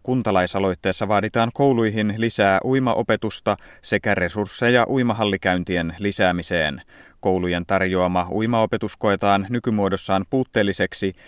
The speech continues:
sillä esimerkiksi tänä keväänä uimaopetusta annetaan vain yhdestä kolmeen kertaa ja isommat oppilaat jäävät täysin ilman uimahallikäyntejä. Määrärahat eivät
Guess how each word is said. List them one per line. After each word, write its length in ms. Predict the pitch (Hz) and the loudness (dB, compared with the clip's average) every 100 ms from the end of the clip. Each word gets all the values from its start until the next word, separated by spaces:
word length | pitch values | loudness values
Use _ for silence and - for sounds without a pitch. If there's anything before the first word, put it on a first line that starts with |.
| - | -20
sillä 400 | - 104 98 95 | -6 -2 2 2
esimerkiksi 760 | - 98 87 87 90 107 - 123 | 2 -2 -4 -4 -4 -6 -6 -2
tänä 240 | 127 120 | 0 0
keväänä 480 | 135 127 113 101 92 | 2 2 4 4 0
uimaopetusta 800 | 98 101 98 90 92 90 95 - | 0 0 2 2 0 -2 -4 -4
annetaan 460 | 80 95 92 95 90 | -2 -2 -2 -2 0
vain 260 | 92 92 87 | 0 0 -2
yhdestä 440 | 90 90 - - | -6 -8 -8 -4
kolmeen 420 | - 131 117 104 101 | 2 2 2 0 0
kertaa 500 | 120 113 - 98 92 - - - | -2 -2 0 0 0 -4 -14 -2
ja 180 | 98 - | 0 0
isommat 460 | 92 92 87 101 | -4 -4 -4 -4
oppilaat 460 | 107 - 117 110 110 | -6 -4 0 0 2
jäävät 340 | 113 104 101 - - | 2 2 0 -4 -2
täysin 440 | 113 113 104 90 | 0 0 -2 -4
ilman 360 | 90 90 85 78 | -4 -4 -4 -4
uimahallikäyntejä. 1300 | 95 90 85 80 78 78 98 92 90 82 82 76 78 - - - - 107 | -4 -4 -4 -6 -6 -4 -2 -2 -2 -4 -4 -4 -6 -14 -20 -20 -14 -2
Määrärahat 680 | 95 92 92 90 90 95 - | 0 2 0 -2 -2 -2 -4
eivät 340 | - 107 98 | -4 0 0